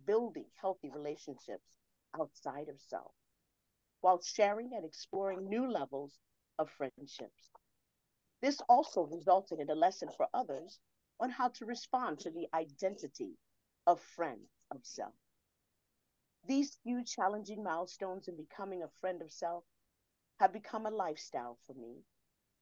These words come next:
Not only have I come to know, listen to, and care for self, but what is manifested has allowed me to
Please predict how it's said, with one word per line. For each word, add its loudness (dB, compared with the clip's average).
Not 8
only 2
have 6
I 6
come -4
to -4
know, 0
listen -6
to, -8
and -2
care -2
for -6
self, -6
but 6
what 8
is -8
manifested 2
has 4
allowed 2
me -8
to -12